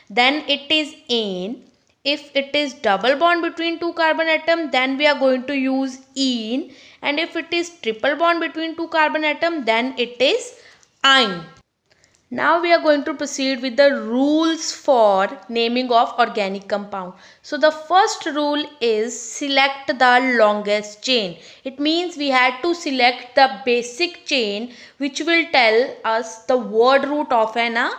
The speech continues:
organic compound. See here, I have drawn some skeletons.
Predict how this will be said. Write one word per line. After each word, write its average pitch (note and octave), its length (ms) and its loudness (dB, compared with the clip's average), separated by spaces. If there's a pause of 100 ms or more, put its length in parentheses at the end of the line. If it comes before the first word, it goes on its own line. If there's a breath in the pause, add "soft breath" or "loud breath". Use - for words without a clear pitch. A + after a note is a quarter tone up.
(140)
organic G#3+ 720 -2 (320 soft breath)
compound. A#3+ 640 0 (1040)
See D#4 360 -2
here, G#3 180 0 (260)
I A3+ 120 -2
have C4 260 -2
drawn B3+ 400 2
some D4 340 0
skeletons. G#3+ 880 -4